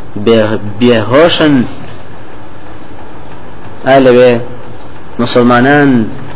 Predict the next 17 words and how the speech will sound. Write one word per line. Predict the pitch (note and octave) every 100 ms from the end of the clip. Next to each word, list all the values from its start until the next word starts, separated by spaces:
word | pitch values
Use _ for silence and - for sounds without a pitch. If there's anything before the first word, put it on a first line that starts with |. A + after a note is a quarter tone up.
| - -
فەلیەومە، | - A#2+ A2 A#2+ A#2+ A2+ A2+ A2+ A2+ - - - - C#3+
ئا | D#3+
ئەمڕۆ، | C3 A#2+ B2 B2 A#2+ - - - - - A#2+
الذين | B2+ C3 D#3+ D#3+
آمنوا | E3 D#3 C#3 B2+ B2+ B2 A#2 G2+ - - - - A#2+
من | C#3
الكفار | C3 A#2+ - B2 - C3 C3 B2+ B2
يضحكون. | A#2+ A2 - A2 - A#2 G#2+ G2+ G2+ G2 G#2+ - - - - - -
ئەمڕۆ | A#2 A#2+ C3 C#3+ C#3 C3+ C#3 - - -
کافرەکان | A#2+ A2+ A#2 A2+ C#3 C#3 C3
پێدەکەنن | B2+ A2+ G#2+ A#2 A2+ A2
بە | G#2+ A2+
کەسانی | G#2+ A#2 A2 A2
ئاهلی | G#2 G#2
جەهەنەم | G#2+ G#2 G#2
کە | G#2
چۆن | -